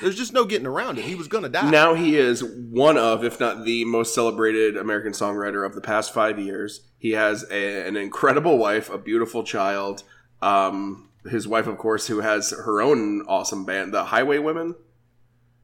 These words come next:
Speaker 1: Well, that, that's a super group. Amanda Shires has her own stuff, and then three other, um, three other very talented women came together to make a record that was so good that I felt like I was eavesdropping for listening to it. I was like, "You know what, ladies?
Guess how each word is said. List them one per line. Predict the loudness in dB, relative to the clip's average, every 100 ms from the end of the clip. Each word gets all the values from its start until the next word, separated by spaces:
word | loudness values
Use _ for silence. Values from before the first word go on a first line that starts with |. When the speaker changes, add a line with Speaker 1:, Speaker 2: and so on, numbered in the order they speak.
| -10 -4
Speaker 1:
Well, | -2 2
that, | 2 2 0
that's | 0 0
a | -2
super | 0 -2 -2 -4
group. | -4 -6
Amanda | -2 -2 -2
Shires | -2 2 2 2
has | -2 -4
her | -2
own | -2
stuff, | -2 -2 -4
and | -4
then | -6 -6 -8 _ _ _ _ -20 -6
three | -2 0
other, | 0 0 -4 -10 _ _
um, | -8 -8 -12
three | -4 2 4
other | 4
very | 4 2 2
talented | 0 -2 -4 -6
women | -4 -4
came | -4 -6
together | -4 -4 -4
to |
make | -6 -4
a | -2
record | -2 -2
that | -6
was | -8
so | -4 -4
good | -2 -4 -4 -8 -20 -20 -20 _
that | -4 2
I | 2
felt | 4 2
like | 4 4
I | 2
was | 0 -4 -10
eavesdropping | -10 -6 0 0 -2 -10
for | -8
listening | -8 -8 -12 -16
to | -16 -12
it. |
I | -6
was | -6
like, | -2
"You |
know | 0 2
what, | 2 2
ladies? | 0 0 -2